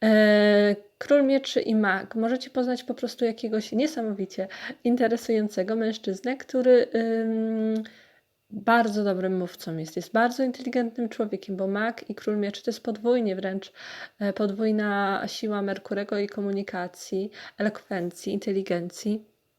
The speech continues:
To może być człowiek, który ogólnie pracuje słowem, może być aktorem, zważywszy na maga. E, to może być też, e, prawnik, em, terapeuta bądź psycholog. Także, mm,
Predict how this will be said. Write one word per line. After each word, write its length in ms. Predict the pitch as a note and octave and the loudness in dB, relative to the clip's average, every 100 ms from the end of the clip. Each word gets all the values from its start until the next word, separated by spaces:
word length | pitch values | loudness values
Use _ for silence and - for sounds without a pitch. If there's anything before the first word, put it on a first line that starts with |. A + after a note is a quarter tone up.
| _ _ _ _ _ _ _ | _ _ _ _ _ _ _
To 80 | A#3 | 2
może 220 | A#3 A#3+ | 4 4
być 200 | G#3+ - | 2 -2
człowiek, 360 | - A3 A3 A3 | 0 2 2 0
który 200 | - G#3 | -2 0
ogólnie 300 | G3 G#3+ G#3 | 2 0 0
pracuje 420 | G#3 F#3+ - F#3+ | -2 -6 -4 -4
słowem, 680 | F#3+ - G3 F#3+ E3 F3 F3+ | -4 -4 -2 0 -2 -2 -2
może 200 | F#3+ F#3+ | -4 -4
być 180 | G3 F#3 | -6 -10
aktorem, 600 | - A3 G3 D#3+ E3 F3+ _ _ | -6 -2 -2 -4 -6 -12 _ _
zważywszy 480 | G3 F3+ F3+ F#3 - | -12 -8 -6 -6 -4
na 120 | F#3 | -2
maga. 420 | F3 E3+ E3 E3+ F3 _ - - - - - _ | -2 -2 -4 -8 -10 _ -20 -18 -18 -18 -20 _
E, 280 | G3+ F#3+ F#3+ | 2 4 2
to 140 | G#3 | 2
może 240 | G#3 G#3 G3+ | 0 0 0
być 360 | G3+ - - | -2 -4 -10
też, 500 | - G3+ G3 - - | -2 0 0 -4 -2
e, 380 | G3+ F#3 F#3 F3+ - | 2 4 4 0 -2
prawnik, 640 | G3 G#3+ A3+ F#3+ F#3+ - | -2 0 0 -2 -4 -6
em, 720 | G3 F#3 F3 F3 E3+ E3+ E3+ | -2 0 -2 -2 -4 -4 -6
terapeuta 640 | E3+ F#3 F3 F3 F3 F3+ F#3+ | -4 -2 -2 0 -2 -2 -4
bądź 320 | F3 E3+ E3 | -4 -6 -6
psycholog. 680 | - - - G3 E3 D#3+ - _ - - _ _ _ _ - | -12 -18 -4 0 0 -2 -10 _ -20 -20 _ _ _ _ -6
Także, 500 | E3+ - G3 F#3 F3+ - | -6 -4 -2 -2 -4 -4
mm, 520 | F#3 F3+ F3 F3 - | -4 -2 -2 -4 -8